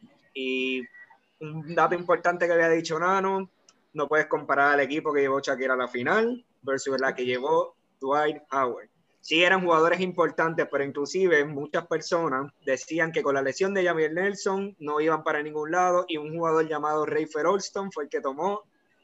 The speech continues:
el mando de ese equipo junto con Dwight Howard, junto con Rashard Lewis,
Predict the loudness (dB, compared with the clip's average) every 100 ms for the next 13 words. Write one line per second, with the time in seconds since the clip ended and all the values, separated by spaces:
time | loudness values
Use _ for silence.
0 | _ _ -4 -4 0 0 2 0 0 -2
1 | -4 -4 -2 -2 -2 -4 -4 -4 -4 0
2 | 2 4 2 2 0 -2 _ _ _ -8
3 | -6 -4 -2 -2 -4 -8 -8 -4 0 2
4 | 2 0 0 -2 -4